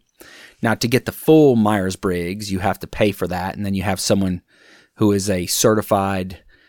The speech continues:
yeah, M B T I evaluator or something. I don't, I don't know what they're called, but you have to have somebody who's certified in that to review and go over your test results with you. But there are some little mini tests on the internet that can give you a pretty good idea.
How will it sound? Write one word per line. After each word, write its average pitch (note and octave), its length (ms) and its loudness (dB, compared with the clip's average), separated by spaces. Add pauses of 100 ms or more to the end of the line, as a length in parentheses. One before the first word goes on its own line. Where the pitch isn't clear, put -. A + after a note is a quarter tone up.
(260)
yeah, - 220 -14 (120)
M A2 180 2
B G#2 200 0
T G2+ 280 0
I F#2 560 -4 (420)
evaluator F#2 760 -6
or - 40 -12
something. F2+ 400 -8
I F2+ 80 -6
don't, F2 140 -10 (240)
I G2 60 -6
don't F#2 100 -6
know F2 60 -10
what G2+ 100 -12
they're F2 80 -8
called, F2+ 320 -2
but - 160 -6
you A2 80 -4
have G2+ 120 -2
to F#2+ 60 -6
have F#2+ 100 -2
somebody G2+ 300 0
who's F#2+ 180 -4
certified F#2 440 0
in F2+ 120 -4
that F2+ 240 -8
to F#2+ 280 -4 (640)
review A#2+ 560 6
and F#2+ 140 0
go A2 100 4
over G#2 140 4
your F2 140 -2
test - 280 -4
results F2+ 300 -4
with F#2 160 -6
you. - 180 -10 (320)
But B2 140 0
there - 220 0
are C3+ 200 2
some A2+ 220 2
little A2+ 160 6
mini A2 320 2
tests - 380 -2
on F2+ 80 -4
the F#2+ 100 -2
internet A#2 380 -2 (440)
that C3+ 140 0
can E3+ 140 2
give B3 240 -2
you B3 120 -2
a A3 60 -8
pretty E3+ 340 -4
good C3 160 0
idea. F2+ 640 -6